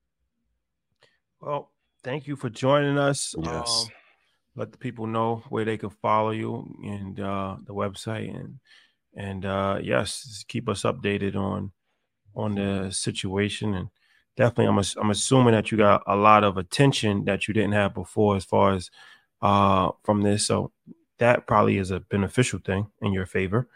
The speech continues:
Speaker 1: um, as far as, you know, having a lot of eyeballs on your fund, um,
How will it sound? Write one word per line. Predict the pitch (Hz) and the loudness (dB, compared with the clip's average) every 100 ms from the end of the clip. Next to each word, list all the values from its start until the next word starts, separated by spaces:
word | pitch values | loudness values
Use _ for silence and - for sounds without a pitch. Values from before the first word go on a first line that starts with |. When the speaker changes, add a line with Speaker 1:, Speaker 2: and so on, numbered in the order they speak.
| - - _ _ | -20 -20 _ _
Speaker 1:
um, | - 101 98 98 95 | 0 2 4 2 0
as | 92 | -4
far | - 101 95 | -2 0 2
as, | 95 90 | 0 -2
you | 95 | -4
know, | 95 | 0
having | 101 95 95 | 0 0 0
a | 95 | 0
lot | 98 | 0
of | 90 | 2
eyeballs | 98 95 92 92 95 - _ _ _ _ 110 | 4 2 0 0 -2 -8 _ _ _ _ -2
on | 107 | 0
your | 101 | 0
fund, | 98 - 104 101 104 - _ | 0 4 6 4 0 -8 _
um, | 101 98 95 95 | -2 0 -2 -6